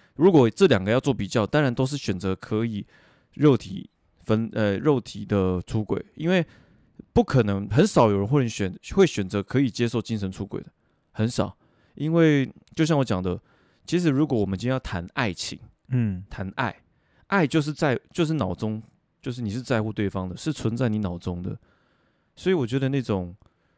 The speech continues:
Speaker 1: 被在乎，或者说被放在脑中，然后被想、被思念，这些都是存在在脑中的，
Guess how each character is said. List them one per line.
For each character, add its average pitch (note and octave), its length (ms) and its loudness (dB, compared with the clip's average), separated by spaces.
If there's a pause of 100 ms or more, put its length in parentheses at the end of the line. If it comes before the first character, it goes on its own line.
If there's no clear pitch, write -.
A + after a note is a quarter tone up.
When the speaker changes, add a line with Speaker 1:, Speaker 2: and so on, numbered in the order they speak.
(120)
Speaker 1:
被 F#3 180 6
在 C3 320 4
乎， A#2+ 400 0 (120)
或 E3 140 2
者 D3+ 60 2
说 D3 340 0 (280)
被 E3 180 4
放 C#3 260 -2
在 C#3 180 2
脑 F#2+ 260 -2
中， A2 340 0 (400)
然 A2+ 140 2
后 B2 80 0
被 D#3 180 2
想、 G2 400 -4 (760)
被 E3+ 120 4
思 C#3 320 -2
念， D3 260 0 (1040)
这 F3+ 160 0
些 E3+ 120 2
都 D#3+ 160 4
是 C#3+ 400 -2 (520)
存 B2 200 -2
在 C3 180 2
在 B2+ 160 2
脑 F#2 180 -2
中 F#2+ 240 -4
的， - 160 -12